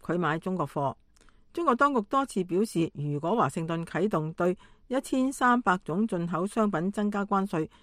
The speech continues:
佢哋準備奉陪到底，但雙方都唔確切咁樣了解增加關稅所造成嘅衝擊面會有幾廣。呢位婦女話，佢去年夏日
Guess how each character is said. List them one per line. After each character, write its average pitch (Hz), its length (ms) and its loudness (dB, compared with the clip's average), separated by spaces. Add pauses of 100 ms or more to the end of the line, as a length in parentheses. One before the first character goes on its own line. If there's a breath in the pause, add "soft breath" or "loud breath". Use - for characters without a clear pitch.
(160 soft breath)
佢 254 80 0
哋 220 120 8
準 208 200 2
備 180 220 0
奉 170 280 -4
陪 120 180 -4
到 156 140 -2
底， 151 280 -2 (240 soft breath)
但 156 160 -4
雙 202 240 0
方 196 260 0
都 196 200 0
唔 131 180 -2
確 165 240 -2
切 - 120 -14
咁 160 120 -6
樣 185 160 0
了 156 180 -2
解 151 200 -2 (300 soft breath)
增 285 140 -6
加 277 100 -2
關 262 200 0
稅 185 180 -2
所 175 220 -2
造 156 180 -4
成 127 160 -8
嘅 143 60 -4
衝 196 260 0
擊 202 140 -2
面 156 200 -4 (280 soft breath)
會 208 140 6
有 202 160 8
幾 190 220 2
廣。 180 360 -2 (640 soft breath)
呢 202 160 0
位 185 180 2
婦 180 200 -2
女 185 80 4
話， 175 200 6
佢 175 200 0
去 196 80 2
年 151 160 0
夏 180 160 4
日 175 140 4